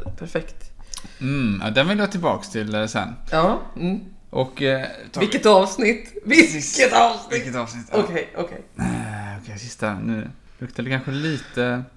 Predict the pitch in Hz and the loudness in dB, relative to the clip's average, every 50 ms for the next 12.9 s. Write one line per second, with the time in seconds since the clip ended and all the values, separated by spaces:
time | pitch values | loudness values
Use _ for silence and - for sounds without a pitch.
0 | - - - _ _ - - 120 120 113 104 110 123 104 87 101 117 117 120 107 | -20 -20 -20 _ _ -6 -6 -4 -2 -2 0 0 0 0 0 0 -2 -2 -2 -6
1 | 98 98 101 - - 117 117 117 117 107 104 104 107 180 185 190 196 202 214 214 | -8 -8 -8 -4 -2 -2 -2 -2 -2 -2 0 0 2 4 4 6 6 4 4 2
2 | 214 202 190 175 139 127 110 95 107 117 131 139 139 135 131 131 131 127 127 120 | 0 -2 -2 -2 -2 -2 -2 -2 -2 -2 -2 -2 -4 -6 -6 -6 -8 -8 -8 -8
3 | 117 - - - - - 107 107 110 107 - 101 - - - - - - - - | -8 -8 -10 -14 -14 -10 -10 -8 -8 -8 -10 -12 -12 -14 -18 -20 -20 -20 -20 -20
4 | - - - - 123 117 - - - 165 143 127 - - 117 113 113 123 139 135 | -20 -18 -14 -12 -12 -12 -12 -10 -4 -2 -2 -2 -2 -4 -4 -2 -2 -2 -2 -6
5 | - - - - - - - 160 160 160 160 170 185 - - - _ - - - | -10 -18 -20 -20 -18 -14 -10 -8 -8 -6 -8 -10 -12 -16 -20 -20 _ -16 -6 -2
6 | 120 120 127 123 - - - 135 131 131 139 143 147 151 - - - 190 - 127 | 0 0 0 -2 -4 -4 -2 0 0 2 2 0 -2 -2 -6 -10 -4 0 0 0
7 | 107 - - 127 139 156 156 143 - - 160 - - 160 - - - 120 117 131 | 0 -2 0 0 0 0 -2 -6 -12 -14 -12 -12 -12 -12 -14 -12 -8 -6 -4 -4
8 | 156 170 170 143 107 - - - - 175 175 175 175 190 185 - - - - - | -4 -4 -2 -2 -2 -4 -4 -6 -6 -4 -2 -2 -2 -4 -6 -10 -14 -12 -8 -8
9 | 135 151 165 156 117 104 - 110 104 - - 117 110 101 - - - - - - | -8 -6 -6 -6 -6 -6 -8 -10 -12 -10 -8 -8 -8 -8 -10 -12 -18 -20 -10 -6
10 | 165 180 196 214 220 220 220 220 214 214 214 - 175 170 180 170 160 156 160 160 | -4 -2 0 0 0 0 0 0 -2 -4 -6 -6 -6 -4 -4 -4 -4 -4 -6 -8
11 | 151 143 143 151 - - - - - - - - - 156 156 156 151 - - - | -8 -10 -12 -14 -16 -18 -18 -20 -20 -20 -18 -16 -12 -10 -8 -8 -8 -8 -10 -10
12 | 175 - - - - 151 156 175 185 196 202 220 240 226 208 190 160 | -10 -10 -12 -12 -10 -6 -2 -2 0 0 0 0 0 2 2 0 0